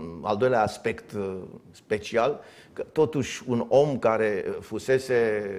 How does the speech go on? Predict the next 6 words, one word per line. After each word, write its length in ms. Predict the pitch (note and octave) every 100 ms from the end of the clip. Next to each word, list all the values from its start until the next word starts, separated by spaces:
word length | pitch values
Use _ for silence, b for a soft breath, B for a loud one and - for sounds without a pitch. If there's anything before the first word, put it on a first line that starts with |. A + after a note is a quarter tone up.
| F2+ F#2+
știu 260 | F2+ A2 G#2+
eu, 240 | A2 A2
în 120 | A2
structura 840 | G#2 - C3+ - - F3 E3 C#3 A2
socială 800 | - B2+ - A#2 B2 C#3 A#2+ A2
a 400 | - G#2+ A2 G#2